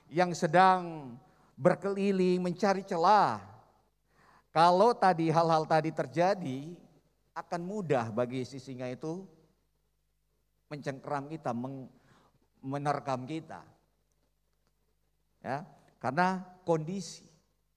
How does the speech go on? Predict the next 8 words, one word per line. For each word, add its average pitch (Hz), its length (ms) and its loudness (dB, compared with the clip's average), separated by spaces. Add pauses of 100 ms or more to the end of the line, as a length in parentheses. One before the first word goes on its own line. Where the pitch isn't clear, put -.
(500)
Tetapi 196 240 2
bagaimana 208 960 4 (1120)
cara? 151 480 6 (1040)
Bagaimana 185 480 2
supaya 185 320 0
kita 208 720 2
dapat 165 400 0
mengatasi 156 800 -4